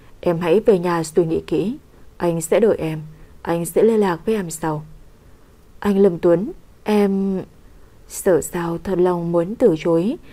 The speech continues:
nhưng ánh mắt chân thành, có chút đáng thương của Lâm Tuấn khiến cô đành nuốt lời muốn nói.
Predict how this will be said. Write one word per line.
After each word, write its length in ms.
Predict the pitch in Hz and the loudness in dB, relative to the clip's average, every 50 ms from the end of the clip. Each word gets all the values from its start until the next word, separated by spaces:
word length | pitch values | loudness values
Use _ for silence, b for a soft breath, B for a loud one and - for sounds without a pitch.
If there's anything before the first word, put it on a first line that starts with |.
| B B - | B B -8
nhưng 340 | 233 214 226 226 220 214 208 - | 0 2 2 2 2 2 -2 -4
ánh 240 | - 190 175 175 180 | -6 -8 -6 -6 -6
mắt 160 | 220 269 294 - | -6 -6 -8 -8
chân 240 | - 262 247 240 247 | -6 -6 -6 -6 -6
thành, 320 | 240 208 196 185 175 160 156 156 B B B - | -6 -4 -4 -2 -2 -4 -6 -10 B B B -8
có 140 | - 196 196 | -4 -4 -4
chút 260 | 190 - 233 262 254 | 0 2 2 2 2
đáng 300 | 233 202 185 175 175 202 | 0 -2 -2 -2 -4 -6
thương 320 | 220 - 220 208 202 202 202 | -6 -4 -2 -2 -2 -2 -2
của 120 | - 170 | -2 -2
Lâm 240 | 156 160 160 156 156 | -2 -2 -2 -4 -2
Tuấn 360 | 160 160 160 156 170 220 311 B B B B B B | 0 0 0 0 -2 -4 -8 B B B B B B
khiến 320 | - - 190 170 165 170 | -4 0 2 2 2 0
cô 320 | 180 - 196 185 180 180 175 | 0 0 2 2 2 2 0
đành 360 | 175 180 170 156 160 160 160 | 0 -2 -2 -4 -6 -4 -2
nuốt 200 | 208 269 285 - | -2 -2 0 0
lời 260 | 214 185 165 156 151 147 147 | 0 0 0 0 -2 -4 -4
muốn 180 | 156 147 147 147 | -4 -4 -4 -6
nói. 340 | 151 147 147 147 190 269 | -6 -8 -8 -8 -10 -12